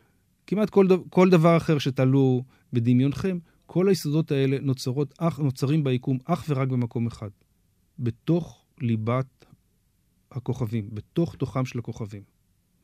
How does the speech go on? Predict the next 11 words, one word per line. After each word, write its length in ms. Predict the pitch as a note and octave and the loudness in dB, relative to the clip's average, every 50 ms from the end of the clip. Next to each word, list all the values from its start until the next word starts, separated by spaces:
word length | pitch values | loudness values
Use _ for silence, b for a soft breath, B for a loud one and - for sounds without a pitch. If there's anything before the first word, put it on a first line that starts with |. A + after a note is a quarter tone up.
| b b b b b b b b b b b b b b b b b b b - | b b b b b b b b b b b b b b b b b b b -8
הדרך 400 | A#2 A2 D#3+ G#3 A3 F#3+ - - | -2 0 2 2 2 0 -4 -8
של 340 | - - C#3+ C#3 C3 C3 - _ _ _ _ _ - | -6 -2 -2 0 -2 -2 -4 _ _ _ _ _ -6
היסודות 440 | - C3 B2 - C#3 C3 D#3+ E3 E3 | -4 -4 -4 -2 -2 0 0 2 2
האלה 160 | D3 C3 B2+ | 2 2 4
להגיע 360 | B2+ B2+ B2+ B2 C3+ E3 E3+ | 2 2 2 2 2 4 4
החוצה 460 | D3+ - - - G3 G3 D#3+ - C3+ F#2+ F2+ _ _ _ _ _ _ _ _ _ - | 2 2 2 2 2 2 2 0 -6 -6 -8 _ _ _ _ _ _ _ _ _ -8
וליצור 720 | B2 A2+ C3 C3 C3+ B2+ - - - F#3 F#3 E3+ C#3 A#2+ - _ _ _ | -2 0 2 2 2 2 0 0 2 4 6 6 4 2 -4 _ _ _
כוכבי 380 | - C3+ B2 - B2 B2+ C3+ C3+ | -10 -10 -8 -6 -2 0 2 2
לכת, 500 | C3 C3+ C3 - - G#2+ - _ _ _ _ _ _ _ _ _ _ - | 2 2 0 -2 -4 -10 -12 _ _ _ _ _ _ _ _ _ _ -8
ליצור, 800 | B2+ A#2 A2+ - - - C3+ C3 B2+ C3 B2+ B2+ B2 B2 B2 B2+ | -8 -8 -8 -8 -6 -2 0 2 2 2 0 0 -2 -4 -4 -4
אה, 540 | B2 B2 B2 B2 A#2+ A#2+ A#2+ A#2 A#2 A#2+ | -4 -4 -4 -4 -4 -6 -6 -6 -6 -8